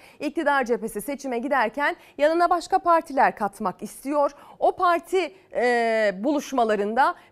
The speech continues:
bir takım sözler verildi mi, verilmedi mi? Kadına yönelik şiddet yasası parti, partiler arası görüşmelerde pazarlık malzemesi oldu mu, olmadı mı? Kadınları koruyan yasayı savununca hedef oldu. ak Parti Grup Başkan Vekili Özlem Zengin,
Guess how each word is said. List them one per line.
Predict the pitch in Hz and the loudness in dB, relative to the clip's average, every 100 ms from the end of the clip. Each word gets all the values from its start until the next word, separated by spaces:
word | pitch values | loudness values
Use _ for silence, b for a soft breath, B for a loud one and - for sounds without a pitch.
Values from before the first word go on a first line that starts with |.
| 240 | -2
bir | 349 | -2
takım | 381 370 339 | -2 -4 -4
sözler | - 311 285 392 403 262 | -2 -4 -2 -2 0 0
verildi | 339 359 359 | 0 0 0
mi, | 494 539 427 | -2 -2 0
verilmedi | 415 381 285 214 180 | 0 2 2 0 0
mi? | 160 135 B B | -4 -6 B B
Kadına | - 302 349 392 | 0 0 2 -2
yönelik | 349 349 349 262 | -2 -2 -4 -6
şiddet | 339 269 392 381 | -6 -2 -4 -2
yasası | 339 330 - 262 | -6 -6 -8 -8
parti, | 302 330 320 339 320 - - | 0 0 0 -4 -6 -10 -8
partiler | 311 302 294 302 381 | -2 0 -2 -6 -4
arası | 359 311 262 | -2 -4 -2
görüşmelerde | 277 277 294 302 294 277 240 | -2 -2 -2 -2 0 2 0
pazarlık | 226 254 254 311 320 320 | 0 -2 2 2 0 0
malzemesi | 311 269 247 220 214 | 0 2 0 0 -4
oldu | - 208 311 349 415 | -6 0 2 2 0
mu, | 480 427 | 0 2
olmadı | 339 247 170 165 | 4 4 2 -2
mı? | 139 b b b b b b b b b b | -6 b b b b b b b b b b
Kadınları | 330 330 349 349 339 | 0 2 4 2 2
koruyan | 339 349 294 254 | 2 4 4 4
yasayı | 294 330 311 277 | 4 2 0 -4
savununca | - 320 359 349 339 302 349 359 330 | 2 2 4 2 0 2 2 0 -2
hedef | 311 269 254 | 2 2 4
oldu. | 214 175 151 151 - | 2 2 0 -6 -2
ak | - - | -2 2
Parti | 247 226 | 0 0
Grup | 233 240 233 | -6 -2 0
Başkan | 233 - 247 240 | 0 0 -2 -2
Vekili | 202 202 170 | -4 -2 0
Özlem | 247 214 202 175 | 0 0 0 0
Zengin, | 214 277 185 175 247 | 0 0 0 -4 -6